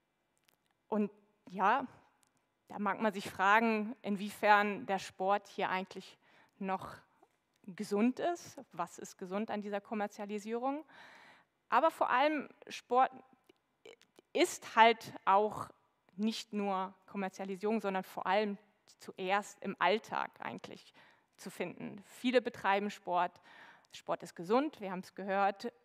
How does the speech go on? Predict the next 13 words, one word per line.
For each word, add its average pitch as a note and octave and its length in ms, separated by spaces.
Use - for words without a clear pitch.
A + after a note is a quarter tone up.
Sport, - 720
ähm, E3+ 360
ist - 240
aber E3+ 280
auch, F#3 400
äh, D#2 300
ein E3+ 200
Wirtschaftsfaktor. G#3+ 1000
Sport - 760
generiert G#3 640
Wertschöpfung, C#4 760
schafft - 380
Arbeitsplätze. A3+ 880